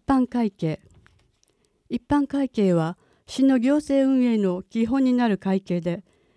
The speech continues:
福祉の推進や安心、安全な暮らしの確保、道路、公園など、公共施設の維持整備、教育、文化の振興などに、市民の皆さんからいただいた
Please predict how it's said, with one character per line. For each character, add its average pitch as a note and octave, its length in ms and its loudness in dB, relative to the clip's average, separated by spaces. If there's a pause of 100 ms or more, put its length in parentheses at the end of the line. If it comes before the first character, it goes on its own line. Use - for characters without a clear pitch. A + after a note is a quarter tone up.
(240)
福 A#3+ 240 -2
祉 A#3+ 160 -2
の G3+ 120 4
推 G#3+ 220 0
進 G3+ 300 0
や E3+ 320 -2
安 A3 180 2
心、 F#3 380 -2 (480)
安 B3+ 220 4
全 C4 200 2
な A3 120 2
暮 G3+ 180 -2
ら B3 60 -2
し - 100 -4
の A3+ 140 2
確 A3 260 -2
保、 D#3+ 220 -6 (720)
道 B3 200 4
路、 F3 300 0
公 A#3+ 220 2
園 A#3 180 4
な A3 140 2
ど、 E3 180 0 (380)
公 C#4+ 180 4
共 C#4+ 160 2
施 C4+ 80 -2
設 B3+ 240 0
の F3+ 160 2
維 - 140 -2
持 A3+ 160 0
整 G#3 240 2
備、 D3+ 220 -4 (500)
教 A#3+ 160 6
育、 A3 440 0
文 C#4 240 4
化 A#3+ 120 0
の F#3+ 80 4
振 B3 320 -2
興 B3 160 2
な A#3+ 140 2
ど G#3 100 0
に、 E3 240 0 (420)
市 - 160 0
民 C4 220 8
の F#3 100 6
皆 A3 160 4
さ A#3+ 140 2
ん G#3+ 80 2
か F#3+ 100 0
ら F3 80 2
い F3 60 0
た A#3 160 0
だ A#3+ 100 4
い A3+ 80 2
た F3+ 260 -4